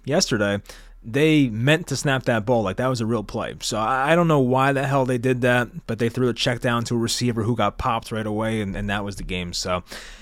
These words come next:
the Niners, they got themselves that win, a pretty low-scoring game. I think that's, like, thirty-one total points, if my math's correct, I'm pretty sure. So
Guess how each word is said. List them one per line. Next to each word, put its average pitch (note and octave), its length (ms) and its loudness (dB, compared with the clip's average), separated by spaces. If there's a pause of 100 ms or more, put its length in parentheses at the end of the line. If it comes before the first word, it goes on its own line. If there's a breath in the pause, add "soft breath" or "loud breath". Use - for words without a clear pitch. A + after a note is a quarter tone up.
(160 loud breath)
the D3 220 4
Niners, D#3 480 4
they C3+ 140 4
got C#3+ 160 2
themselves C3+ 480 2
that B2+ 200 2
win, C3 200 2
a G#2 80 0
pretty B2+ 260 -2
low-scoring A#2 640 0
game. A2+ 320 0
I - 40 -6
think C3+ 160 2
that's, A#2 140 0
like, G#2+ 140 0
thirty-one A#2+ 640 2
total B2 240 0
points, B2 320 -2
if A2+ 60 -6
my A2+ 80 0
math's B2 260 -2
correct, C3+ 380 2
I'm A#2+ 100 -2
pretty C3+ 200 -2
sure. C3 280 0
So F2 300 -4